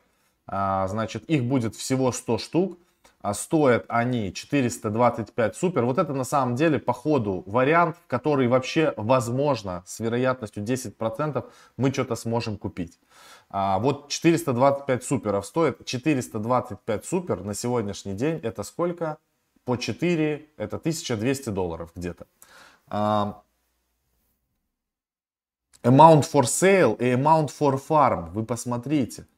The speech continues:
Здесь, короче, продаются пятьдесят, и пятьдесят можно нафармить. Ух, какие они хитрецы.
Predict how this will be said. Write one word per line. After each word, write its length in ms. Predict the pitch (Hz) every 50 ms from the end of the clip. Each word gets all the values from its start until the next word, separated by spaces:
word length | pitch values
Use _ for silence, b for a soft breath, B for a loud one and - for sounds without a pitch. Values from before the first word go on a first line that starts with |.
| _ _ _ _ _ -
Здесь, 380 | 90 90 101 135 139 135 -
короче, 560 | - 143 135 135 147 143 - - 135 - - _ _ _ _ - -
продаются 600 | - - 135 127 131 143 156 170 170 - - 131
пятьдесят, 520 | - - 123 123 120 - 170 180 190 185 -
и 60 | 123
пятьдесят 440 | - - 120 117 - 147 147 143 -
можно 280 | 127 127 127 123 127
нафармить. 600 | 123 127 120 123 - 139 123 107 95 90 85 -
Ух, 140 | - 123 135 _
какие 320 | - 151 - _ - 139
они 160 | 143 139 139 135
хитрецы. 880 | - - 135 131 - 135 135 135 - - - 135 127 104 87 87 -